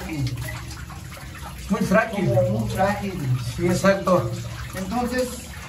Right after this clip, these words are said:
Speaker 1: por lo mismo de esta piedra que, que tenemos, expira
Speaker 2: ¿Verdad?
Speaker 1: ciertos gases.
Speaker 2: Ajá.
Speaker 1: Entonces, ¿qué es lo que pasa aquí? Es, lo que pasa es que, pues, este,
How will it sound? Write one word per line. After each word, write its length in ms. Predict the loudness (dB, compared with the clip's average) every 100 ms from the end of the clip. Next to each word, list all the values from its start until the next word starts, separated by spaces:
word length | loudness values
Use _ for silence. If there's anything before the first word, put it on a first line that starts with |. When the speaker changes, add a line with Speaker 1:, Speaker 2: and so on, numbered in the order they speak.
| -14 -14 -12 -10
Speaker 1:
por 140 | -4 0
lo 120 | 2
mismo 340 | 2 2 0
de 100 | 4
esta 200 | 4 4
piedra 320 | 0 2 2 2
que, 200 | -2 -4
que 160 | -4
tenemos, 500 | -4 0 2 2 2 -2 -6 -10 -12 -12 -12 -12 -14 -14 -12 -8
expira 680 | -6 -6 0 4 6 4 0 -6 -10 -12 -12 -12 -12 -14 -14 -12 -6
Speaker 2:
¿Verdad? 300 | -2 0 0
Speaker 1:
ciertos 720 | 2 2 2 0 0 -2 -4
gases. 400 | 0 2 2 -2 -4 -6 -8 -10 -12 -12 -12 -12 -10 0
Speaker 2:
Ajá. 320 | 2 6 6
Speaker 1:
Entonces, 320 | 4 0 -2
¿qué 100 | 2 2
es 80 |
lo 80 | 2
que 120 | 0
pasa 300 | 0 0 0
aquí? 280 | -2 -2 -2 0
Es, 240 | -2 -2
lo 100 | -4
que 80 | -6
pasa 360 | -2 -2 0 -2
es 120 | -2
que, 320 | -2 -4 -4 -4 -8 -10 -10 -10 -10 -10 -4
pues, 220 | -4 -2
este, 480 | -4 -6 -4 -2